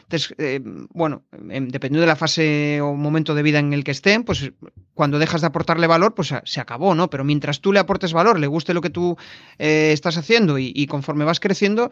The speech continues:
la gente te, te sigue. O sea, yo tengo personas que me contrataron hace tiempo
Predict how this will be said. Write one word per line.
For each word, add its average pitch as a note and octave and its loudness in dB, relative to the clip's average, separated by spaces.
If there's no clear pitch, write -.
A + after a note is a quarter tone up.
la D#3 0
gente F3 0
te, C3 0
te C3+ -6
sigue. F#3 2
O C3 0
sea, D3+ 4
yo D#3 4
tengo F3 2
personas E3+ 2
que C#3 -6
me C3+ -2
contrataron D3+ -4
hace D#3 -2
tiempo F#3+ 0